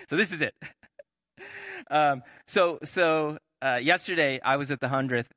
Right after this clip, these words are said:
and in fact, uh, Monty and Leslie Kong were super gracious to, to host us, and they were ordering dinner, and then Monty asked me, uh, he's like, "Are, how hungry are you?" And I'm like,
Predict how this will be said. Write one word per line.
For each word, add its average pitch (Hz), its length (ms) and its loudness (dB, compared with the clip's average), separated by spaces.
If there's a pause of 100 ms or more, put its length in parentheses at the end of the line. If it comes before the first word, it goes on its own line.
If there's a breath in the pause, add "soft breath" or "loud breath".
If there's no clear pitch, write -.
(120)
and 113 420 -8
in 110 160 -8
fact, 117 360 -2
uh, 107 320 0
Monty 117 320 -4
and 110 80 -8
Leslie 110 240 -8
Kong 104 300 -10
were 98 200 -8
super 107 300 -12
gracious 101 460 -10
to, 104 140 -6 (140)
to 101 120 -8
host 113 300 -6
us, 95 220 -8 (400 loud breath)
and 110 200 -4
they 120 80 -2
were 113 220 -4
ordering 110 720 -6
dinner, 135 380 0
and 107 220 -8
then 104 160 -6
Monty 117 340 -4
asked 110 340 -2
me, 107 340 -8 (140)
uh, 95 260 -6 (120)
he's 104 200 -14
like, 98 160 -8 (440)
"Are, 98 320 -2 (480)
how 143 220 0
hungry 151 380 -2
are 98 120 -2
you?" 92 160 -10
And 101 80 -8
I'm 101 180 -8
like, 98 180 -10